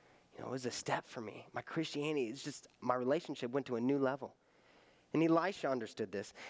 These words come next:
And Jesus also talked about this, uh, in the New, in the New Testament, as well as we see in other books as well. In James two seventeen, it says that faith by itself, that's your belief in God by itself,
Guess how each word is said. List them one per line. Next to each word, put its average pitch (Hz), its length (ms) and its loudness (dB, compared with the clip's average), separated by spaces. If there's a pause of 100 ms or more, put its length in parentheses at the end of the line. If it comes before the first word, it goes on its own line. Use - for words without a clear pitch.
And 151 140 6
Jesus 247 440 2
also 139 240 4
talked 113 320 -2
about 98 280 -2
this, 101 300 -6 (360)
uh, 117 60 2
in 131 140 2
the 143 80 6
New, 147 200 4 (400)
in 139 180 4
the 143 80 4
New 147 160 4
Testament, 143 480 0
as 139 160 2
well 165 200 6
as 135 120 -4
we 143 80 -4
see 151 180 2
in 139 80 4
other 156 200 4
books 135 240 -2
as 127 80 -4
well. 147 160 4
In 139 80 2
James 160 280 2
two 180 160 -6
seventeen, 151 580 2 (360)
it 143 120 2
says 143 240 6
that 135 200 2
faith 196 480 2 (260)
by 147 200 4
itself, 160 560 2
that's - 220 0
your 147 160 6
belief 143 380 2
in 123 140 2
God 131 480 4
by 113 160 4
itself, 120 540 0